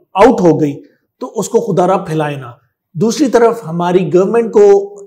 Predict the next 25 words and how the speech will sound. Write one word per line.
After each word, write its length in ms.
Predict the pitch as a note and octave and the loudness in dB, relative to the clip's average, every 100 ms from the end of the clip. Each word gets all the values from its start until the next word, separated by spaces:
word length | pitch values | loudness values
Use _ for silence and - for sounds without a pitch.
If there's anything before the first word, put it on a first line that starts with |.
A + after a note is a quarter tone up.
| _ | _
اس 240 | - G3 - | -6 -6 -2
چیز 180 | G3 F3 | -4 0
کو 100 | F#3+ | 0
بہت 300 | D3 E3+ F#3+ | 0 -2 -2
اسٹرکٹلی 400 | - - F3 F#3+ | -2 -6 0 2
لینا 280 | F3 F3 F3 | 2 0 -2
چاہیے 420 | F3 F3+ F3+ F3 | -2 -2 0 -2
کہ 360 | F3 F3+ F3 F3 - _ _ _ - | -2 -2 -2 -4 -16 _ _ _ -4
جو 160 | F3+ | -2
source 520 | A3+ - A#3 B3+ B3+ | -2 0 4 4 2
ہے، 80 | E3+ - - _ _ F#3 | -6 -10 -20 _ _ -6
دیکھیں 340 | A#3 F3 - | -4 -4 -2
کہیں 240 | F#3+ G3+ | 0 0
سے 140 | A3 A#3+ | 0 -2
leak 280 | F3+ F3+ F#3+ | 0 -2 -2
ہوئی 120 | A3 | -6
پہلی 460 | A3 - G3 F#3+ A3 | -6 -6 0 0 2
ویڈیو 320 | G3 F3+ G#3 | 0 2 2
جب 200 | F#3 G3 | 4 2
leak 200 | F3 F#3+ F#3+ | 0 -2 -2
ہوتی 300 | F#3 G3 G3 | -4 -2 -2
ہے، 60 | |
وہ 120 | F#3+ | 0
پہلی 300 | F#3 F#3 F3+ | -2 0 0
دفعہ 220 | F#3 E3 | 0 -2